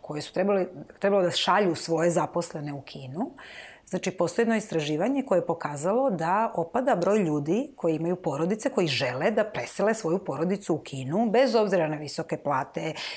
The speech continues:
i na fenomenalne međunarodne škole i, e, e, biznis klasu, zbog toga što oni nisu želeli da izlažu svoju decu i riziku koji, kojim oni ne mogu da upravljaju.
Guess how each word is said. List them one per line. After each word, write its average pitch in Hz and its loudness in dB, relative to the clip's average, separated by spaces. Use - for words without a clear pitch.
i 202 4
na 180 6
fenomenalne 170 2
međunarodne 160 0
škole 156 0
i, 151 0
e, 170 0
e, 165 4
biznis 180 4
klasu, 165 2
zbog 160 -4
toga 185 4
što 214 2
oni 196 4
nisu 185 2
želeli 208 4
da 175 2
izlažu 185 2
svoju 175 0
decu 190 0
i 160 0
riziku 160 0
koji, 185 2
kojim 190 2
oni 208 4
ne 202 4
mogu 202 2
da 170 4
upravljaju. 135 -4